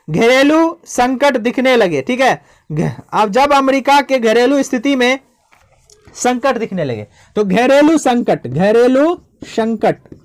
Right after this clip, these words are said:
ये याद रखना वर्ड, अगर नहीं याद रखे कोई बात नहीं। तो इतना जान लेना कि फिर जो है बाद में अमेरिका ने क्या किया,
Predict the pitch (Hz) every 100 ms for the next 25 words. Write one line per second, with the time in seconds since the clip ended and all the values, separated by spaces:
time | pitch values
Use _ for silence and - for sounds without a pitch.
0 | - 147 220 233 233 233 233 233 247 294
1 | 190 190 202 208 226 220 220 220 214 190
2 | 165 135 117 - _ - 202 240 254 247
3 | 240 233 208 220 226 240 269 - _ _
4 | - 285 269 269 247 240 262 262 247 247
5 | 254 262 254 247 254 254 240 254